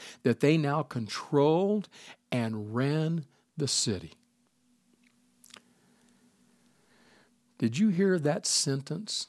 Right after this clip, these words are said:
Longman writes, "Once the wall was breached," he says. That was the end of the story for the Judean cause. <laughs>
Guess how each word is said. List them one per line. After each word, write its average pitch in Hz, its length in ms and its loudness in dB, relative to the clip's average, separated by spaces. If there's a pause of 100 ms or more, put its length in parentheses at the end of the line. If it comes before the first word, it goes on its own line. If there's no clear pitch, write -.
(520)
Longman 131 500 0
writes, 120 560 -4 (1600)
"Once 151 720 0
the 123 140 0
wall 165 500 2
was 143 240 -4
breached," 175 840 -2 (120)
he 120 240 -4
says. - 640 -6 (1700)
That 110 120 0
was 104 160 -4
the 120 220 2
end 190 220 4
of 180 80 0
the 185 100 0
story 107 580 -6 (1040)
for 117 220 0
the 107 120 0
Judean 117 580 2
cause. - 840 -10 (1400)
<laughs> - 80 -2